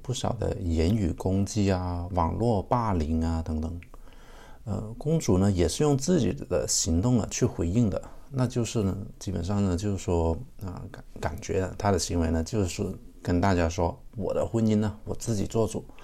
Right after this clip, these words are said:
然后贞子公主呢，就是要嫁给小室圭。像公主这，这样啊，不顾民众的反应啊，然后执意要选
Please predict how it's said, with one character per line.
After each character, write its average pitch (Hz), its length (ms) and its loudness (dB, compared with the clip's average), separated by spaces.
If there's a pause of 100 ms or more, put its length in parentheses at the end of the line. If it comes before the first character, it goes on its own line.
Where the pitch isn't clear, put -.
(840)
然 85 180 0
后 82 400 2
贞 98 180 2
子 92 120 2
公 92 180 0
主 87 280 -4
呢， 82 320 -4
就 131 200 2
是 107 200 0
要 92 140 2
嫁 98 240 0
给 80 280 -2
小 - 180 -4
室 104 180 -2
圭。 98 280 -4 (1040)
像 160 280 0
公 147 220 0
主 - 300 -2
这， 139 200 2 (240)
这 135 160 2
样 123 180 6
啊， 95 180 -2 (280)
不 101 140 4
顾 147 220 0
民 85 280 6
众 131 220 2
的 85 80 4
反 - 360 -4 (180)
应 110 240 2
啊， 90 220 -4
然 85 160 0
后 113 200 -2 (260)
执 85 320 -2
意 120 280 4
要 120 160 2
选 92 380 -2